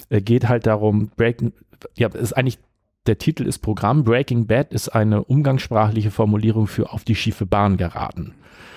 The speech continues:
Und, ähm, Walter White, äh, ja, fängt dann halt an, auch Drogen, äh, zu brauen und darüber Geld zu verdienen. Und im ersten Ansatz ist es halt, um seine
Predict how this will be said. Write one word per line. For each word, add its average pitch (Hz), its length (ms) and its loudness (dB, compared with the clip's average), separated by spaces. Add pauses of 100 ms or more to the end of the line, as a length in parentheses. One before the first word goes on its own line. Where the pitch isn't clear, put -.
(380)
Und, 92 380 0
ähm, 90 640 2
Walter 98 360 2
White, 107 380 0
äh, 101 680 2
ja, 101 160 0 (160)
fängt - 320 -2
dann 104 140 2
halt 95 200 -2
an, - 140 -2
auch 95 180 -8 (260)
Drogen, 123 680 0
äh, 123 220 -2
zu - 180 -8
brauen 117 460 0
und 107 340 0 (460)
darüber 101 440 0
Geld 98 260 0
zu 107 120 -6
verdienen. 110 560 2
Und 110 200 0
im 107 220 2
ersten 110 500 0
Ansatz 104 720 0 (560)
ist 107 220 -2
es - 160 -4
halt, 95 280 2
um 92 340 2
seine 90 580 0